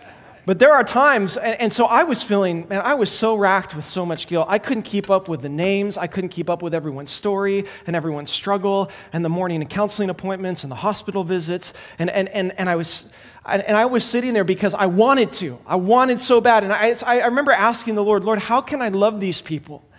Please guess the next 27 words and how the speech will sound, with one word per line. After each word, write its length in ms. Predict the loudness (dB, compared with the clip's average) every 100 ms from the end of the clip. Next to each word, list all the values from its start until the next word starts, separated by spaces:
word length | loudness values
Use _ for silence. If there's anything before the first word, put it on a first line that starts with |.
| _ -20 -20 -20 -20 0
How 160 | 0
can 180 | 2 0
I 140 | 2 2
love 280 | 4 2
people 280 | 2 -2 0
I 60 | 0
don't 200 | 2 2
know 320 | 4 4 4
and 80 | 2
I 60 |
don't 140 | -2 0
remember 260 | 0 0 0
their 80 |
name, 380 | 0 2 2 2
and 160 | -2 -6 -12 -20 -14
I, 160 | -6 -4
I 40 |
can't, 280 | -2 -2 -2
I 40 | -4
can't 260 | -4 -4
keep 200 | -2 -4
it 60 | -4
straight 360 | -6 0 0 2
in 60 |
my 140 | -2 2
mind, 460 | 2 4 4 2
and 240 | 0 -4